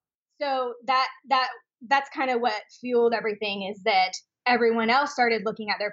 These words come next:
paychecks. Someone on Facebook, um, at one of the other locations contacted us and said, "Hey, let's go have a meeting. Can we all talk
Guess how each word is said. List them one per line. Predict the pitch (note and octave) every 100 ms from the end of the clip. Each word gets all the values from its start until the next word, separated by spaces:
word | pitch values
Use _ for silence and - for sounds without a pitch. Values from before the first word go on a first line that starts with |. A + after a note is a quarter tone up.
| -
paychecks. | G3 - G3 G3 - _ _ _ _ -
Someone | - D#4+ F4+ F#4+ D#4+ C#4+ C4+ C4+ C4+
on | C4 B3 A#3+ B3
Facebook, | B3 - A#3 G3+ - - -
um, | B3 A#3+ A3 G#3+ G#3
at | A3+ -
one | A#3+ A#3+
of |
the | A3
other | A3 G#3+
locations | A3 G#3+ A3 A3 G#3+ -
contacted | G#3+ A3 A3 G3+ G#3
us | G3 G3
and | G#3
said, | G3 G3+
"Hey, | - B3 A3 G#3 _ - _ A3+
let's | C4+ C#4 -
go | D#4 D4+
have | C4+ A#3+
a | A3+
meeting. | A3 A3+ B3+ B3 G#3 G#3
Can | - A3+
we | A3 -
all | A3 G#3+ - -
talk | E4+